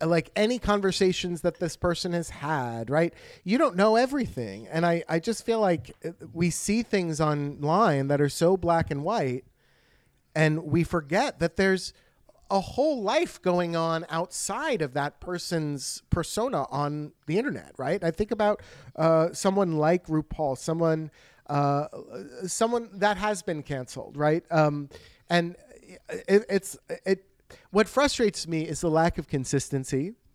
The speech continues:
um, in it, which makes me feel like it's not,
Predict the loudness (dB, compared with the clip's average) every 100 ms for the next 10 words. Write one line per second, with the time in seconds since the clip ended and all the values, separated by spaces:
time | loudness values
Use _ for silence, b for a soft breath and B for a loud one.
0 | _ b b b 4 4 4 2 0 -4
1 | -10 -18 -2 2 2 0 -6 0 0 0
2 | 0 0 -2 -6 -2 -2 0 2 2 0
3 | -2 -6 -6 -8 -6 -4 -6 -8 -12